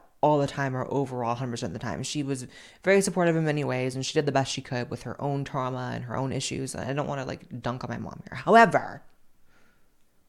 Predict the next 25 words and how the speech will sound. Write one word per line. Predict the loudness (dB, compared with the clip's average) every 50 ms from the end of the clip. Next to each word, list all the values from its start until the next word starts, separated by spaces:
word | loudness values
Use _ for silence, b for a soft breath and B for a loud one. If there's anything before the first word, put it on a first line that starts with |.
| _ _ _ _ _ _ _ _ _ _ _ _ _ _ _ _ _ _ _ _ _ _ _ _ 2
it's | 2 2 4
like, | 4 4 4 2 0 -6 -14 _ _ _ _ _ _ _ _ 6
I | 6
remember | 8 6 6 6 8 8
at | 8 8
an | 6 4 4
early | 4 4 4 4 4 4 4
age | 4 4 2 2 0
being | -2 -4 -4
like, | -4 -4 -6 -8 -10 -12 -14 -14 -14 -14 -14 -14 -14 -14 -8 -4
"Oh, | -2 0 0 0 0 -2 -2 -4 -6 -8 -12 -18 -20 -20 -20 -20 -20 -20 -20 -20 -20 -20 -20 -16
why | -6 0 2 2 2 2
are | 2 0
adults | -2 -2 -2 -4 -4 -6 -8 -8
so | -6 -6 -6
stupid? | -6 -6 -6 -8 -6 -6 -8 -10 -10 -14 _ _ -20 _ -10 -6
Like, | -6 -4 -2
this | -2 -4 -2 -4
is | -4 -6
insane." | -6 -6 -6 -8 -8 -10 -12 b b b b b b b b b b b b b b b b -2
Um, | 0 2 2 2 2 0 -2 0 4
and | 6 6 8
it's | 6 4
crazy, | 0 0 2 4 4 4 4 4
like, | 4 2 2 0 -2 -4 -6 -12